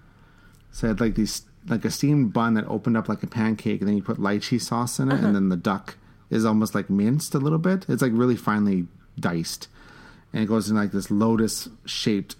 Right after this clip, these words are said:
Speaker 1: pancake.
Speaker 2: Oh my gosh.
Speaker 1: It was almost like a, like a duck panc-, or duck taco
Speaker 2: <laughs>
Speaker 1: in a way, or like a duck tortilla, if you wanna think of it that way.
Speaker 2: It sounds l-, like, heavenly.
Speaker 1: It was, it was really,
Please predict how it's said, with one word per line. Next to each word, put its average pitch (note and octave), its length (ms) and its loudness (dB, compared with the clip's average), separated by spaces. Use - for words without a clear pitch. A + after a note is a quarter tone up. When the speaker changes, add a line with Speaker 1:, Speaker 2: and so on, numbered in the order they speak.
Speaker 1:
pancake. G#2 720 -4
Speaker 2:
Oh C4+ 220 -2
my C4 180 -4
gosh. B3 800 -6
Speaker 1:
It C3 40 0
was C3 120 2
almost F#3+ 200 2
like F3+ 120 2
a, A2+ 100 -2
like A2 100 -4
a G2 60 -2
duck C3 340 -4
panc-, B2+ 460 0
or A2+ 160 2
duck B2 360 -2
taco - 520 -2
Speaker 2:
<laughs> C#4 800 2
Speaker 1:
in A#2+ 160 2
a A2+ 80 4
way, G2 320 0
or A#2 120 2
like A2 160 0
a A2+ 40 2
duck A2+ 260 -2
tortilla, G#2 640 -2
if - 60 -20
you - 80 0
wanna G#2+ 120 0
think G2+ 160 -4
of F#2+ 80 -4
it F2+ 80 -8
that F2+ 240 -2
way. - 140 -8
Speaker 2:
It A#3 120 -10
sounds G3+ 440 -8
l-, F3+ 120 -12
like, F3+ 160 -10
heavenly. F#3 600 -8
Speaker 1:
It A2+ 80 0
was, G#2+ 200 -2
it B2 80 0
was B2+ 220 2
really, G2+ 400 -2